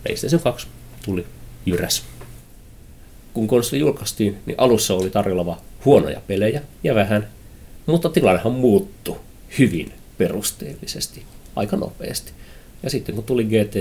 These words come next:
A kolmonen, niin sehän oli viimeistään siinä vaiheessa meno, että mä en uskalla ajatella, miten monta konsolia G T A kolme myi.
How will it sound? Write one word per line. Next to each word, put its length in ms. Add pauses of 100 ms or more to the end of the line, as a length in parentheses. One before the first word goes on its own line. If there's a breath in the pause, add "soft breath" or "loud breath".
A 100
kolmonen, 560
niin 100
sehän 260
oli 280
viimeistään 440
siinä 320
vaiheessa 400
meno, 500
että 260
mä 160
en 200 (640 loud breath)
uskalla 420
ajatella, 440
miten 480
monta 460 (100)
konsolia 560 (280)
G 20
T 260 (160)
A 180
kolme 460
myi. 200